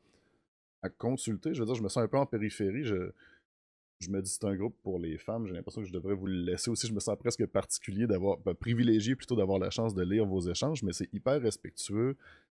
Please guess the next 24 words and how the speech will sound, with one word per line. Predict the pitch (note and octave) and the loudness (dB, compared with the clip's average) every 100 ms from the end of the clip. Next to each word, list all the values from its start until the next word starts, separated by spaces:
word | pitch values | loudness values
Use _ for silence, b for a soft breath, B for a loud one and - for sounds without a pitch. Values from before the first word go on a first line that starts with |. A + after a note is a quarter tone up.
| - | -6
Ça | F2+ | -2
parle | A2+ B2 | 4 4
de | G2+ | 4
des | F#2 | -2
problèmes | - F#2 A#2+ | 0 2 2
des | G#2 | 0
fois | - G2+ | -2 -4
très | - G#2+ G#2 | 0 2 2
personnels | _ - G2 - G2 G#2+ A2 | _ -2 0 0 0 0 -2
aussi, | - A2+ | -2 -2
des | F#2 | -2
maladies | F2+ F#2 F#2 F2 | 0 0 0 -2
ou | A#2 | -4
des | G2 | -4
troubles | F2+ - G2+ | -4 -6 -6
très | G2+ G2+ | -4 -4
personnels. | G#2 - G2 G2+ C3+ C3+ _ - _ _ _ _ _ _ _ - | -4 -2 0 0 -2 -4 _ -20 _ _ _ _ _ _ _ 2
Qu'est-ce | D3+ D3+ | 4 4
que | A#2+ | 0
toi, | - C3+ | 0 0
tu | - G2+ | 0 -4
vois | G2 A2+ C3 | 2 4 4
comme | F#2 F2+ F2+ _ | 0 -4 -6 _
tabou | G#2+ F#2+ G#2+ | 0 0 -2